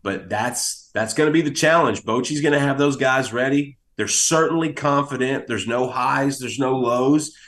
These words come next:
He's just medium, and I think those, those are the guys that manage the best. Bochy's been there, and I think that calming presence really does reflect the team in this postseason.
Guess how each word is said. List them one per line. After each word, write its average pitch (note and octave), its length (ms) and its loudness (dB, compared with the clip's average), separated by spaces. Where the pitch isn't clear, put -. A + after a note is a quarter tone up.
He's C3+ 200 -2
just B2+ 300 -2
medium, C#3 800 2
and A2+ 120 -6
I A#2 100 -6
think A#2+ 280 -6
those, A#2 380 -2
those B2 260 0
are C#3+ 40 0
the B2+ 60 -4
guys B2 300 2
that A2+ 120 -6
manage C3 340 0
the A#2 80 -6
best. G2+ 340 -6
Bochy's B2 460 -4
been F#3 200 2
there, G#2 380 -4
and A#2+ 120 -2
I C3 100 2
think F3 380 -2
that - 240 -4
calming E3 440 2
presence C#3+ 640 -4
really A#2+ 600 0
does G2 680 -2
reflect G#2+ 600 -6
the A2 100 -10
team A#2+ 720 -2
in A2 120 -4
this B2 160 -4
postseason. D3+ 680 -6